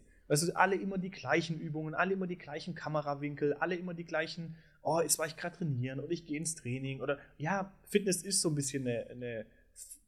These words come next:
eine Ding von mir, weißt du, einfach eine Sache, die ich gern mach, aber ich kann's irgendwann mittlerweile auch nicht mehr sehen. Und ich hab auch angefangen, da irgendwie mein Profil einfach so zu leeren, äh, weil das für mich irgendwie, ich geh in Instagram und oben sehe ich dann die, die, ähm, Stories und ich weiß nicht, wie es dir geht, aber ich sehe das so wie so ein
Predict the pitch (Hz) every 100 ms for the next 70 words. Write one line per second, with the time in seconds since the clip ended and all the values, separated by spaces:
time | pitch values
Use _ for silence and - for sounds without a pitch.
0 | _ - - 131 127 147 139 127 113 110
1 | 117 - 127 110 131 131 - - - 123
2 | 147 139 131 - 127 139 147 - 143 139
3 | - - - - 185 185 190 180 190 180
4 | 180 - 180 175 - 113 117 113 139 147
5 | 160 165 156 170 165 160 151 147 170 156
6 | 151 143 - 143 - 202 143 139 123 -
7 | - 113 107 117 160 175 - - - -
8 | _ _ _ 139 135 143 156 156 165 196
9 | 190 185 175 - 190 170 208 202 180 175
10 | 165 180 180 185 170 156 151 147 143 -
11 | _ _ 143 139 135 - 127 127 123 110
12 | - 185 180 214 - - - - 151 180
13 | 196 190 175 - 208 185 - 156 156 196
14 | 175 - 156 202 196 185 160